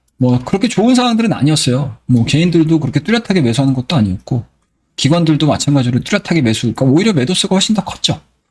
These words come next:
그리고 외국인들 같은 경우도 뚜렷하게 매수를 하지 않았었는데, 팔월 십육 일, 아까 지난주 금요일, 그리고 오늘까지 해가지고 연 이틀 동안, 어, 대량의 좀 순매수가 좀 들어온 부분들에 있어서는 긍정적이다라고 볼 수가 있고요.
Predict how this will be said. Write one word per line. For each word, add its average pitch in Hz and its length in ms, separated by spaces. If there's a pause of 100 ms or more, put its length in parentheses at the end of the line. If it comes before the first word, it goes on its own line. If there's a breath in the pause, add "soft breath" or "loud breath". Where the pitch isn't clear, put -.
(240)
그리고 127 220
외국인들 160 380
같은 147 240
경우도 123 600
뚜렷하게 165 420
매수를 127 340
하지 151 140
않았었는데, 110 760 (500)
팔월 226 160
십육 254 320
일, 139 100
아까 107 160
지난주 156 360
금요일, 131 460
그리고 113 220
오늘까지 156 560
해가지고 127 500
연 131 160
이틀 113 260
동안, 107 300 (460)
어, 117 180
대량의 151 360
좀 127 140
순매수가 220 500
좀 147 140
들어온 170 260
부분들에 151 320
있어서는 135 480
긍정적이다라고 123 1500
볼 113 120
수가 123 200
있고요. - 320